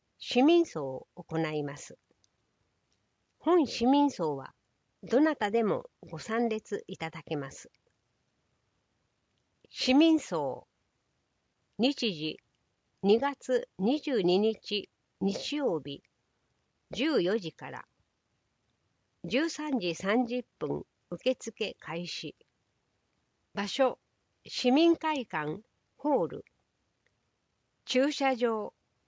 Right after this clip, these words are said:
市民会館。備中県民局、伊笠地域事務所。創価学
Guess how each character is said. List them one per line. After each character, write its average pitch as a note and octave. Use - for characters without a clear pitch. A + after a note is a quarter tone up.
市 -
民 D#4+
会 A#3+
館。 D3
備 C4+
中 F#3
県 C#4+
民 C#4
局、 -
伊 B3
笠 F#3
地 D4
域 D4+
事 A#3+
務 A#3
所。 -
創 C4+
価 C#4+
学 C4+